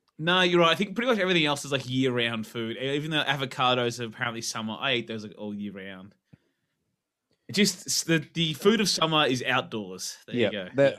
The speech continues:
Speaker 2: oh, yeah, I found it actually. Uh, and, and Sixers in the big bash. That's food. Dingers.
Speaker 1: That is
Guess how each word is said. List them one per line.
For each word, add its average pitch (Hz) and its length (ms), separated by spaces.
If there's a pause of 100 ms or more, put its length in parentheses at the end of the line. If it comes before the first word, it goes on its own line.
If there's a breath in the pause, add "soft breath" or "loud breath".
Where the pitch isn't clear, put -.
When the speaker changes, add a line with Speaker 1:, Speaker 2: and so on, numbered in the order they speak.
Speaker 2:
oh, 143 100
yeah, 151 140
I 147 40
found 143 260
it 113 80
actually. - 240
Uh, 120 80
and, 123 340
and 127 220
Sixers 104 500
in 107 120
the 107 60
big 101 180
bash. 87 240
That's - 180
food. - 300 (400)
Dingers. 98 260
Speaker 1:
That 107 140
is 104 80